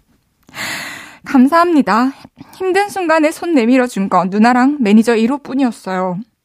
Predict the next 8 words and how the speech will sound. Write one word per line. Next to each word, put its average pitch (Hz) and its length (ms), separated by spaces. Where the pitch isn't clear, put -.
헤이즈 339 260
누나 262 200
너무너무 311 500
고맙고 269 880
우리 247 200
빌보드까지 285 840
같이 - 360
달려가봐요. 285 1080